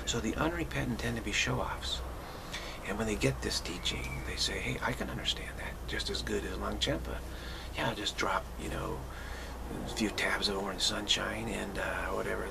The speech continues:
there is available these days, I don't know. But, huh, and, yeah, I got it. Wow, in fact, I even got it better." Like, this is even greater. Look at all this structure and patterns and stuff. And, and then,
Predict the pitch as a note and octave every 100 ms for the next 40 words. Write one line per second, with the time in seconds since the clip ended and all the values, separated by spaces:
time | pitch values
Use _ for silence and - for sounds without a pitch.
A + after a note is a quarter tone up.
0 | F#2 F#2 G2+ G2 - F2+ F#2 F#2 F2 F2
1 | - F#2 F#2 F#2 F#2+ G2 C3 B2+ - -
2 | - - - - - - A2+ - - -
3 | - - - - - F#2+ - - - -
4 | - - A2 C3 A2+ - - - - -
5 | - - - - - - - A2 - A2+
6 | A2 A2+ A2+ A2 A2 A#2+ A#2 - - -
7 | - - G2+ A2+ B2 A#2+ G#2 A2 F3+ -
8 | - - - B2+ C3+ B2+ A#2+ - - -
9 | - - F2+ - - - - - - -
10 | - - - - - - - - - -
11 | - - - - - - - - - -
12 | - - - - - - - - - -
13 | - - - A2 A#2+ D3+ D3+